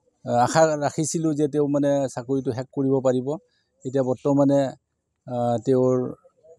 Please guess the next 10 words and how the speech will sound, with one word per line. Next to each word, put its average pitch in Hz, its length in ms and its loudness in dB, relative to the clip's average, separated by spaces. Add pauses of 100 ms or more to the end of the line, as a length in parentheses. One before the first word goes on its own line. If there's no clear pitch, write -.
(160)
আহ, 117 260 -2
দুজন 123 580 2 (400)
সন্তান 127 320 2
আছে, 127 200 -2
এজন 120 500 -2 (400)
ডাঙৰটো 117 400 0
ল'ৰা 120 260 0 (180)
আৰু 120 160 -2
সৰুটো 120 540 -2 (420)
ছোৱালী। 104 380 2